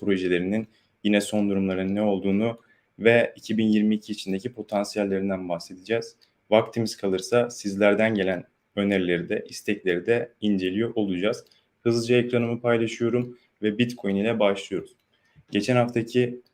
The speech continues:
analizimizin devamını sizlerle paylaşmak istiyorum. Çok büyük bir değişiklik olmadı. Bitcoin, e, kırk altı bin dolar seviyelerindeki desteğine tutundu. Dün gece incelediğimde burada bir düşüşü gördük ancak hala desteğine tutunduğunu söyleyebilirim.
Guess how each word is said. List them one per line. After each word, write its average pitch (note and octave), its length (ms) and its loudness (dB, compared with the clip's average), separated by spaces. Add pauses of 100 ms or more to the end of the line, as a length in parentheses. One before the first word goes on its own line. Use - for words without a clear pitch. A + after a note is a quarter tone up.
(120)
analizimizin A2 680 2
devamını G#2 560 4 (420)
sizlerle F#2 560 0
paylaşmak A2 540 -2
istiyorum. A#2+ 500 -6
Çok A#2+ 300 -2
büyük G#2+ 200 0
bir G#2 80 0
değişiklik G#2 420 -2
olmadı. A2 540 -2 (640)
Bitcoin, A#2+ 760 0
e, - 140 -10
kırk A2 240 -2
altı A2+ 280 2
bin G2+ 180 0
dolar F2+ 220 2
seviyelerindeki F#2+ 760 0
desteğine G2 520 2
tutundu. F2 600 -4 (920)
Dün B2+ 180 8
gece B2 220 6
incelediğimde A#2+ 840 2
burada A2+ 380 -2
bir A#2+ 240 0
düşüşü G#2+ 360 -10
gördük A#2 440 2
ancak A2 400 2
hala A2 340 2
desteğine A2 440 -2
tutunduğunu G#2+ 480 -4
söyleyebilirim. A2 720 -2